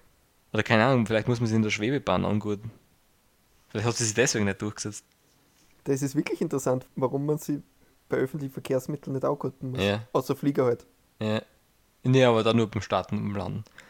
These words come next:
Speaker 1: Das hätte man ja beim Busfahren auch einführen können oder beim Straßenbahnfahren, dass man nur beim,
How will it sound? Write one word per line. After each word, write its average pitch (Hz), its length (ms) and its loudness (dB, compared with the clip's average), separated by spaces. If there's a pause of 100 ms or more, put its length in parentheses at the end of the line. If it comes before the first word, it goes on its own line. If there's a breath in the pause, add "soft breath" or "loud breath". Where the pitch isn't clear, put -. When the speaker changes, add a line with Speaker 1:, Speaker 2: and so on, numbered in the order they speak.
(220 loud breath)
Speaker 1:
Das - 180 -2
hätte 117 180 2
man 113 80 6
ja 110 180 4 (200)
beim 110 160 4
Busfahren 117 440 2
auch 165 40 2
einführen 110 420 2
können 110 260 0
oder 107 140 -6
beim 107 200 -2 (180)
Straßenbahnfahren, 113 640 -2
dass 104 80 -6
man 107 160 2
nur 139 160 0
beim, 123 180 -2